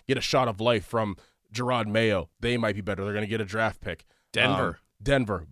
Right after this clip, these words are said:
Speaker 1: Bu-, uh, uh, uh,
Speaker 2: Chargers.
Speaker 1: Buffalo, the Chargers.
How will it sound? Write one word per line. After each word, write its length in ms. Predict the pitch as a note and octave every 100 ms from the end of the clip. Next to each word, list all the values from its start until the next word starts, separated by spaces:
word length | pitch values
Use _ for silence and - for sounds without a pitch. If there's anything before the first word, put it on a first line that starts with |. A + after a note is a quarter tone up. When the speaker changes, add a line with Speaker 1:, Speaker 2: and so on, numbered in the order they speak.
| F#2+
Speaker 1:
Bu-, 60 | C#3 B2+
uh, 200 | C3 A2 -
uh, 60 |
uh, 140 | A2 F#2+ D2 _ -
Speaker 2:
Chargers. 420 | A2 B2 A#2+ F#2+
Speaker 1:
Buffalo, 440 | D3+ - C3 G2+
the 120 | F#2 G#2
Chargers. 320 | C#3+ A2+